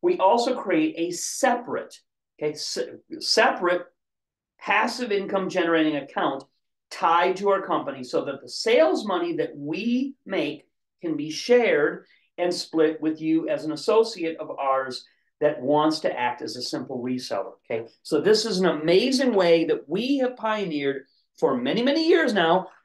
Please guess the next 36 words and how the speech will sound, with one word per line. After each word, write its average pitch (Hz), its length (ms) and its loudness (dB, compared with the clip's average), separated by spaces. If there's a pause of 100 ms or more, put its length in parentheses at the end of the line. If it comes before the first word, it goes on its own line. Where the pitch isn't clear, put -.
(160)
<clears throat> 226 380 0
good 202 240 0
for 131 240 -2
hundreds 247 360 2
of 233 120 2
thousands 165 420 2
and 127 140 -8
tens 208 300 -6
of 214 80 -8
thousands 170 300 -2
of 156 60 -10
dollars 143 300 0
of - 80 -16
profit 165 280 -4
sharing - 280 -6 (320)
that - 160 -2
we've 139 200 -2
split 160 380 2
with 170 300 2 (240)
people 160 300 -6
who 156 120 0
sign 156 300 -2
up 156 80 0
for 151 80 -4
these 135 180 -6
programs 131 460 -2 (240)
that 147 180 0
we 139 120 -4
go 165 280 2
through 156 160 2
and 131 80 -2
we 127 140 -4
create 151 440 2
these 127 200 -6
accounts 123 280 -6
for, 123 220 0